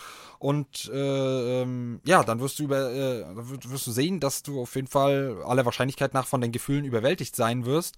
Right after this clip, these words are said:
und, ähm, ja, vor allem, wenn du dadurch ein Ziel erreicht hast, was du dir mal schon mal gesteckt hast oder erreichen wolltest und das ist halt, ja, ein sehr wichtiger Tipp für mich auf jeden Fall auch. Ähm, ja,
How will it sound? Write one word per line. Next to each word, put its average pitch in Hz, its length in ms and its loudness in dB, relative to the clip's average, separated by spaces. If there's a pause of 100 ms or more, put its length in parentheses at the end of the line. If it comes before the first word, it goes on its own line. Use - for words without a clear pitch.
(380)
und, 131 500 -2 (240)
ähm, 127 640 -4
ja, 160 160 8
vor 135 120 2
allem, 117 80 0
wenn 123 100 2
du 131 60 0
dadurch 123 280 2
ein 123 140 -2
Ziel 233 240 6
erreicht 110 400 2
hast, 107 160 -2
was 110 100 -6
du - 80 -4
dir 110 100 0
mal 110 100 -2
schon 117 100 -6
mal 104 80 0
gesteckt 104 340 -6
hast 107 140 -4
oder 101 100 -2
erreichen 107 300 -4
wolltest 104 340 -6
und 107 140 -10
das - 160 -8
ist - 120 -8
halt, 123 300 -4 (400)
ja, 120 220 4
ein 117 100 -8
sehr 117 160 2
wichtiger 120 360 0
Tipp 120 140 -2
für - 120 -6
mich 110 260 -4
auf 107 140 -8
jeden 98 120 -12
Fall 104 160 -10
auch. 104 220 -12 (420)
Ähm, 113 500 -8 (140)
ja, 196 200 2